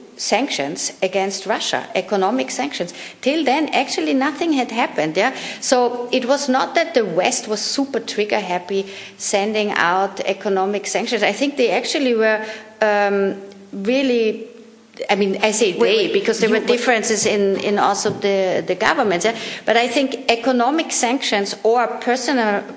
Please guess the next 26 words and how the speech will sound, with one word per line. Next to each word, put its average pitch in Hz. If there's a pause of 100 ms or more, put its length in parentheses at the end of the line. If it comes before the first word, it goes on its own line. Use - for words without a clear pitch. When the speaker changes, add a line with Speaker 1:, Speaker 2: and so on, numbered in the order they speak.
Speaker 1:
personalized, 208 (100)
um, 185
sanctions, 208
as 185
we 196
have 196
now 190
since 190
the 190
Magnitsky 185
Act, - (680)
um, 196
for 208
particular 226
crimes 170
that 180
are 175
being 175
committed, 185 (720)
are 196
actually 226
one 190
of 233
the 233
few 226
options 196